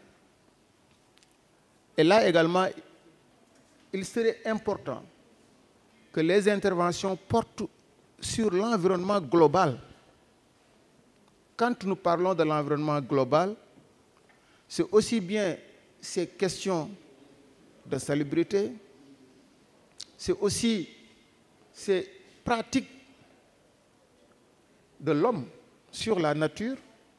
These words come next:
c'est beaucoup de questions qu'il faut soulever pour en venir à comment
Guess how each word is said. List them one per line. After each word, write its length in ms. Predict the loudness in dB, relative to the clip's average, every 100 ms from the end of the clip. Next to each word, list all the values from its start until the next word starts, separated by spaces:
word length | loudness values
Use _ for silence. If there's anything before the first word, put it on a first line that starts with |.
| _ _ _ _ _ -20 _
c'est 200 | -6 -6
beaucoup 440 | -4 -4 -4 -4
de 140 | -2 -2
questions 440 | 2 0 0 -2
qu'il 200 | -2 -4
faut 180 | 0 0
soulever 640 | 0 0 0 2 2 0 -4 -20 -20 -20 -20 -20 -20 -10
pour 240 | -8 -2
en 120 | -2
venir 480 | 2 2 2 0 -2 -6 -16 -10
à 120 | -6 -6 -2
comment 420 | 0 0 -2 -6